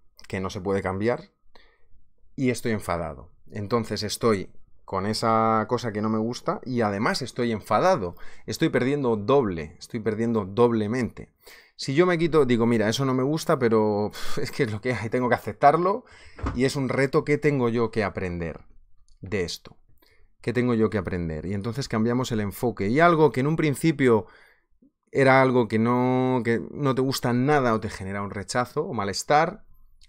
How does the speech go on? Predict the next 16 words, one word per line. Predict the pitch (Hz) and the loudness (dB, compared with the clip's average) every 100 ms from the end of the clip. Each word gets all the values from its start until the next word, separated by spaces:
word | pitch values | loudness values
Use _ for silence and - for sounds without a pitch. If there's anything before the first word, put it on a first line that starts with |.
| - | -10
le | 104 | -2
das | 131 139 | 0 0
la | 139 | 0
vuelta, | 156 180 175 175 | 2 0 0 -2
aprendes | - 104 127 135 131 | -2 -4 -6 -6 -6
a | 127 | -8
aceptarlo, | - 117 - 156 156 165 170 _ _ _ | -8 -6 -2 -2 -2 -4 -6 _ _ _
lo | 101 98 | -10 -8
integras | 98 98 143 151 156 160 220 - - - - | -8 2 4 4 2 -2 -6 -16 -20 -20 -14
y | 113 | 0
te | 139 | 2
das | - | 2
cuenta | 160 156 | 2 4
de | 160 | 4
que, | 120 | 6
bueno, | 120 139 143 | 4 4 0